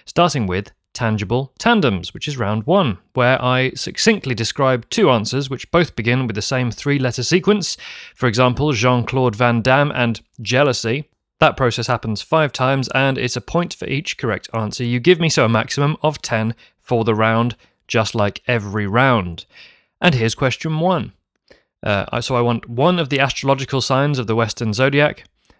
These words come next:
and one of the rooms in the board game Cluedo. They both start with the same first three letters in a row,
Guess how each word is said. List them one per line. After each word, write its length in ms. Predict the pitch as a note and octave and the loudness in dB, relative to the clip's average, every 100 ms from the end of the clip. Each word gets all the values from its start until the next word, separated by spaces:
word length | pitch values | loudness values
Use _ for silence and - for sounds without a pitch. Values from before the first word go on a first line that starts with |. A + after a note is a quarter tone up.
| _ | _
and 160 | E3+ C3 | -2 4
one 140 | A2+ | 4
of 80 | G#2+ | 4
the 80 | B2 | 6
rooms 420 | D3+ B2+ D3+ D#3 - | 6 6 2 -2 -2
in 80 | |
the 60 | D#3+ | -2
board 280 | A#2+ G#2 G#2 | 0 -2 0
game 280 | B2 C#3 D3 - | 0 0 -4 -2
Cluedo. 440 | G#3 G3+ B2 E2 - _ _ _ _ _ _ _ _ _ - | 4 6 6 2 -6 _ _ _ _ _ _ _ _ _ -6
They 80 | |
both 340 | F#2 B2 C3+ - | -2 2 0 -2
start 400 | - - G#2+ A2+ - | -14 -2 2 2 -2
with 80 | A2+ | -10
the 80 | A#2 | -8
same 400 | - A#2 A#2 A#2 _ _ | -2 -2 -2 -6 _ _
first 400 | - G#2+ G#2+ - - | 0 2 0 -4 -10
three 500 | - A#2+ A#2 A2+ - | -2 0 0 -2 -2
letters 380 | C#3 C#3 - A2 | 0 0 0 -4
in 280 | - C3+ B2 | -2 -2 0
a 140 | A#2+ | 0
row, 260 | B2 E3 C3 | 4 4 4